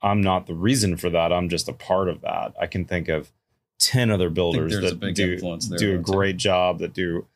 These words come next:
Speaker 1: a better job than my company, are more organized, that build a better house. I mean, there's just,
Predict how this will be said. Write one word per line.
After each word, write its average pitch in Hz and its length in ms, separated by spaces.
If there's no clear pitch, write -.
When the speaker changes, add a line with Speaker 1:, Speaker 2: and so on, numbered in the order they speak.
Speaker 1:
a 104 80
better 104 320
job 90 320
than 85 100
my 85 180
company, 92 360
are 78 100
more 69 160
organized, 90 640
that - 80
build 82 140
a 85 40
better 80 280
house. 85 520
I - 20
mean, 90 100
there's 92 180
just, - 280